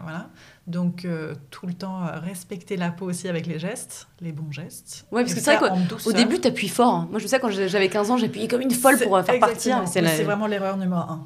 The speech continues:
Speaker 2: Ouais.
Speaker 1: que les gens font, c'est le gestuel aussi. C'est pas que les produits, c'est, c'est vraiment, euh, comment on fait avec ces produits.
Speaker 2: Ouais.
Speaker 1: Donc, euh, masser tout doucement, au par effleurage, euh, love your skin.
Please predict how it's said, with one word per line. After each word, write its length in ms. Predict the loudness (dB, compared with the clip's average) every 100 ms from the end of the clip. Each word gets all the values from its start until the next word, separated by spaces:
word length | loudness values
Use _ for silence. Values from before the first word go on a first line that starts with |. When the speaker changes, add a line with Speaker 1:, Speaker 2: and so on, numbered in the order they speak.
| -8
Speaker 2:
Ouais. 160 | -6 -4
Speaker 1:
que 40 |
les 60 | -2
gens 140 | -2 -4
font, 120 | -4
c'est 140 | -4
le 80 | -4
gestuel 460 | -2 -4 -6 -8 -6
aussi. 180 | -6 -8
C'est 140 | -6
pas 100 | -6
que 140 | -4
les 100 | -6
produits, 640 | -6 -2 -2 -2 -2 -2 -4
c'est, 200 | -8 -10
c'est 160 | -10
vraiment, 360 | -10 -8 -6 -6
euh, 40 | -6 -10 -12 -20
comment 520 | -12 -4 -2 0 -2 -4 -12
on 120 | -8
fait 260 | -8 -2 2
avec 240 | 4 2 -2
ces 160 | -4
produits. 480 | -6 -6 -6 -4 -6 -12 -8
Speaker 2:
Ouais. 240 | -4 0 0
Speaker 1:
Donc, 200 | -2 -2
euh, 120 | -2
masser 340 | 0 -2 -4 -12
tout 200 | -12 -12
doucement, 720 | -8 -8 -6 -2 0 0 0 -2
au 60 |
par 220 | -4 -4 -6
effleurage, 680 | -6 -8 -8 -8 -10 -10
euh, 1400 | -12 -12 -12 -12 -12 -14 -16 -20 -20 -20 -20 -20 -20 -6
love 140 | -4 -2
your 140 | -4
skin. 200 | -4 -10